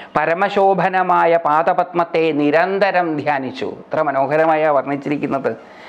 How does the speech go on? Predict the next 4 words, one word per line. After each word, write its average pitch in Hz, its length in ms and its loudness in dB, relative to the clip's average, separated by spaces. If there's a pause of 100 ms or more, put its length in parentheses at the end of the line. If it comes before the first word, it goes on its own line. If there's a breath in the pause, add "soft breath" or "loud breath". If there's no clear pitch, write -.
(280 loud breath)
ദേവന്മാരുടെയും 190 1200 2
അസുരന്മാരുടെയും 185 1300 2
ശിരോരത്നങ്ങൾ, 180 1300 0
അവരുടെ 151 380 0